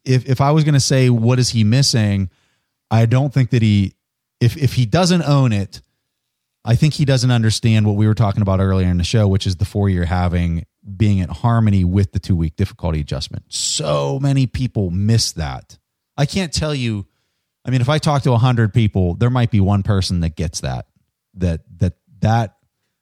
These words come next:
that link and that tether between those two pieces of the protocol are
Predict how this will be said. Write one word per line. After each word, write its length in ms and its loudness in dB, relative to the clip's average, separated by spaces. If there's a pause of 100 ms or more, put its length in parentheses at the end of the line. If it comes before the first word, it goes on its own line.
(240)
that 240 -2
link 520 -2
and 120 0
that 220 -2
tether 340 0
between 360 0
those 220 2
two 160 0
pieces 440 -2
of 240 -4
the 60 -2
protocol 800 -4 (560)
are 600 -2